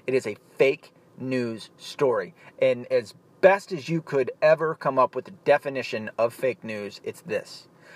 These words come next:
Because they had to, they had to put on a retraction in which they said, yes, uh, the woman who's the,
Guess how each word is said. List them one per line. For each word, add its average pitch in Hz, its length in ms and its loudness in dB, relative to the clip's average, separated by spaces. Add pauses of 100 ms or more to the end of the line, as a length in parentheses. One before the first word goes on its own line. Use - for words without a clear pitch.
(160)
Because 139 240 -2
they 143 140 0
had 165 300 4
to, 160 80 -6 (160)
they 139 180 2
had 147 180 2
to 139 60 -8
put 139 160 -2
on 127 140 2
a 120 40 -4
retraction 147 640 0
in 123 220 -6
which 160 280 -2
they 151 180 2
said, 107 340 -2
yes, 147 460 2 (480)
uh, 127 480 4
the 131 180 -2
woman 147 800 2 (240)
who's 139 400 -2
the, 127 260 4